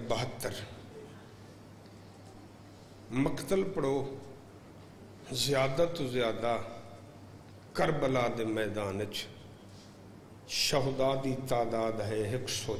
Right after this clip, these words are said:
چوتالی۔ بے شک رومنا نہیں، ذہن مینوں دیونا ہے، ایک لفظ تیرے تک میں پہنچاونا ہے۔ میں کہ ایک سو چوتالیس شہدائن کربلا دے میدان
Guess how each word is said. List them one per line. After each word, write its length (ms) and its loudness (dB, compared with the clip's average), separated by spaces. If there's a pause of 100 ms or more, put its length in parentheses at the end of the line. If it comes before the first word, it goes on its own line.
چوتالی۔ 680 0 (3000)
بے 160 6
شک 360 4 (580)
رومنا 520 8
نہیں، 260 4 (880)
ذہن 400 10
مینوں 220 10
دیونا 320 8
ہے، 60 6
ایک 220 2
لفظ 440 4
تیرے 220 4
تک 280 -2
میں 140 0 (100)
پہنچاونا 520 0
ہے۔ 120 2 (760)
میں 140 10
کہ 100 8
ایک 240 8
سو 340 8 (160)
چوتالیس 640 6
شہدائن 760 6 (140)
کربلا 460 4 (100)
دے 100 4
میدان 540 2